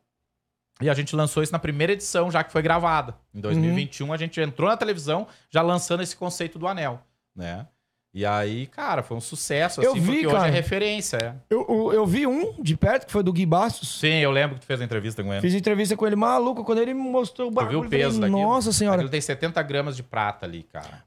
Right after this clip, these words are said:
Speaker 2: Mas você sabe o que, que eu vi, veio na minha mente,
Speaker 1: Hum.
Speaker 2: na hora? É, coleção, mano.
Speaker 1: Ah, aquilo ali,
Speaker 2: O
Speaker 1: cara,
Speaker 2: cara,
Speaker 1: tá
Speaker 2: o, ali é um bagulho que, assim,
Speaker 1: É
Speaker 2: se
Speaker 1: pra
Speaker 2: você
Speaker 1: eternizar a tua história.
Speaker 2: Isso. Vamos imaginar que daqui dez anos,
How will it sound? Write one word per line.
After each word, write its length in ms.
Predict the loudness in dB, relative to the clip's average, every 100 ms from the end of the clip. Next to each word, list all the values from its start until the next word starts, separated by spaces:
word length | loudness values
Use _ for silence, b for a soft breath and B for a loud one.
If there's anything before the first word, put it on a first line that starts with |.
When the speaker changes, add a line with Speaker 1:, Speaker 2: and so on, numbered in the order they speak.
| -2
Speaker 2:
Mas 120 | 0
você 80 | 2
sabe 220 | 0 0
o 20 |
que, 120 | -4
que 80 | -2
eu 80 | 0
vi, 160 | 0
veio 180 | -2 0
na 60 | 0
minha 140 | 0 0
mente, 460 | 2 0 -2 -4
Speaker 1:
Hum. 160 | -4 -2
Speaker 2:
na 240 | 0 2
hora? 420 | 4 4 4 2 -2 _ _ _ _ _ _ b b b _ -2
É, 840 | 2 4 4 4 4 4 4 2 0
coleção, 480 | 0 2 2 0
mano. 240 | 0 0 -2 -10 _ _ _ _
Speaker 1:
Ah, 160 | -4 -2
aquilo 240 | -2 0 0
ali, 180 | 0
Speaker 2:
O 40 | -2
Speaker 1:
cara, 160 | 2 4
Speaker 2:
cara, 140 | 4
Speaker 1:
tá 100 | 4
Speaker 2:
o, 140 | 2 2
ali 200 | 2 4
é 40 | 4
um 100 | 4
bagulho 340 | 2 2 0
que, 80 | 0
assim, 320 | 0 2 0 b b b b b b b _
Speaker 1:
É 80 | -4
Speaker 2:
se 60 | 0
Speaker 1:
pra 100 | 2
Speaker 2:
você 100 | 2
Speaker 1:
eternizar 360 | 2 2 2 2
a 20 |
tua 120 | 0
história. 460 | -2 2 2 0 -2
Speaker 2:
Isso. 480 | 0 2 2 0 -2 -6 _ _ -8
Vamos 220 | 0 2 4
imaginar 460 | 2 4 2 2
que 160 | 2 0
daqui 260 | 2 0 0
dez 380 | 2 4 4
anos, 460 | 4 2 2 0 -4